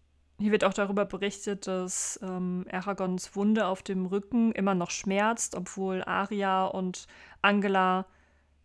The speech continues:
der festen Überzeugung sind, dass er gesund ist, aber er hat halt immer diesen stechenden Schmerz im Rücken. Ähm, noch mal zum Abholen, Dursa hatte ihm ja, äh,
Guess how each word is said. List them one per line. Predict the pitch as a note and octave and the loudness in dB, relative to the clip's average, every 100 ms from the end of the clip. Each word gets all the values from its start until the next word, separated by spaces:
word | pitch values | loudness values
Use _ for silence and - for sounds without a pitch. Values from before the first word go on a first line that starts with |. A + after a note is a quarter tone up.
| - | -8
der | |
festen | G3+ G3 F#3+ G3+ | -4 -2 -2 -4
Überzeugung | F#3 F#3 - F#3+ F#3+ F#3+ | -4 -4 -2 -2 0 0
sind, | G3 G3 | 0 0
dass | F#3 - | -2 -4
er | F#3 | -4
gesund | F#3 F3+ G3 G#3 | -2 -2 0 0
ist, | A3+ A3+ | -2 -2
aber | - F3 F3+ | -2 0 0
er | F3 E3+ | 0 0
hat | F#3 G#3 | -2 -4
halt | G3 | -4
immer | G#3 G#3+ | 0 2
diesen | G3+ F#3+ G3 | 2 0 0
stechenden | F#3+ G#3 G3 G#3 F#3+ | 0 -4 -2 -2 -2
Schmerz | - G3 G3+ - | -2 -2 -4 -4
im | G#3+ | -6
Rücken. | A3+ G#3+ A#3 B3 - _ _ _ _ _ _ _ _ - | -6 -4 -2 -2 -6 _ _ _ _ _ _ _ _ -6
Ähm, | G#3 G3+ G3+ | 0 2 2
noch | G3 | 4
mal | G#3 | 4
zum | G3+ A3 G3+ G3 G3+ _ | 4 4 4 2 -4 _
Abholen, | G3+ F#3+ - G#3+ G#3+ G#3+ | -2 -2 -2 0 2 0
Dursa | F#3+ F#3+ F#3+ F#3+ | 0 -4 -6 -6
hatte | F#3 - | -8 -8
ihm | F#3 | -4
ja, | F#3 F3+ F3+ F3+ _ _ - _ - | -2 -2 -4 -6 _ _ -20 _ -8
äh, | F#3+ F3+ F3+ | -4 -2 -4